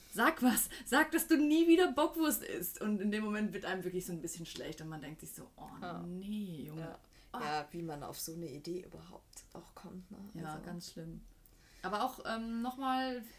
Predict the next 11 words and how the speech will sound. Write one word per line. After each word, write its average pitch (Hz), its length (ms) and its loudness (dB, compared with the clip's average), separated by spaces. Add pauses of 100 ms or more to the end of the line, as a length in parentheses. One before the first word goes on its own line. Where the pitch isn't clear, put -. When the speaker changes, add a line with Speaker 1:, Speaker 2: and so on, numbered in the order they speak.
(300)
Speaker 1:
darstellerische 254 720 -4
Leistungen, 320 1000 -4
wie 226 300 -4
sie, 214 380 -4
wie 214 100 -4
die 202 140 -6
Darsteller 214 360 -4
mit 196 140 -8
Nacktheit 247 600 -6
umgehen, 254 560 -2
Speaker 2:
Ja. 160 200 -2